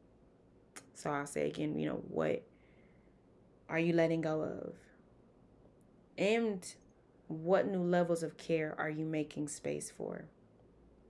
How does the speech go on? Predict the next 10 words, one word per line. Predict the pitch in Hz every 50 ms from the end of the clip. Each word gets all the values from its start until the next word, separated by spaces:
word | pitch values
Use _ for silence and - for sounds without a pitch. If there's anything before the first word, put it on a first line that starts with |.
| - - - - - - _ - - - - - - - - - - - - - - - - -
As | 156 160 160 156 156
you | 170 175 160
review, | 156 156 151 151 156 170 175 185 185 185 185 185 185 185 185 180 180 180 175 - - - -
um, | - 143 143 147 143 147 147 160 170 175 165 165 - - - - - - - - - - _ _ - -
reassess, | 180 160 165 170 165 165 - - - 160 156 160 160 165 165 165 - - - - - - - -
reevaluate | - - 156 156 147 147 143 147 151 151 151 151 151 151 151 - - - - - - _ _ - - -
your | 143 151 156 147
values | 147 151 147 143 147 151 151 151 151 151 143 - 175 170 - - - - - - - - - - - - - - - - - - - - -
and | 147 143 143
embrace | 139 143 147 147 - 156 147 151 156 156 151 151 151 151 151 - - - - - - - -